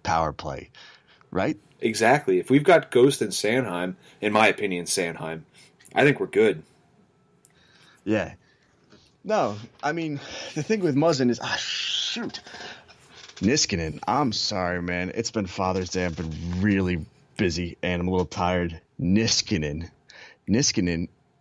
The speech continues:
Speaker 1: is, it's more of a veteran presence thing. I mean, I think that's what they viewed Gud-, Gudas as. And, uh, Niskanen just provides a little bit more.
Speaker 2: Yeah, not to mention, Niskanen has averaged just over four minutes more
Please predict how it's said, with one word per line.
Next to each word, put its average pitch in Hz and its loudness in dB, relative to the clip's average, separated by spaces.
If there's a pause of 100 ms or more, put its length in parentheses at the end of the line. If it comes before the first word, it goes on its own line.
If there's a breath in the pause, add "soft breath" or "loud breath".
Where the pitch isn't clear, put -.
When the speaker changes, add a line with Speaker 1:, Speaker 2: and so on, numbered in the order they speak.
Speaker 1:
is, 98 0
it's 110 -6
more 175 2
of 156 0
a 101 -4
veteran 85 -4
presence 78 -6
thing. 82 -4
I 98 0
mean, 107 0
I 101 -4
think 131 -4
that's 110 -2
what 110 -6
they 95 -2
viewed 92 -4
Gud-, 90 -2
Gudas 101 0
as. 110 0 (640 loud breath)
And, 87 -2
uh, 82 0 (440)
Niskanen 107 -2
just 92 -6
provides 90 -2
a 82 -6
little 80 -4
bit 76 -6
more. 80 -6 (340 loud breath)
Speaker 2:
Yeah, - -4
not 208 4
to 127 2
mention, 117 0
Niskanen 104 0
has 104 0
averaged 104 -6 (280)
just - -2 (340)
over 101 2
four 104 0
minutes 95 -6
more 90 -6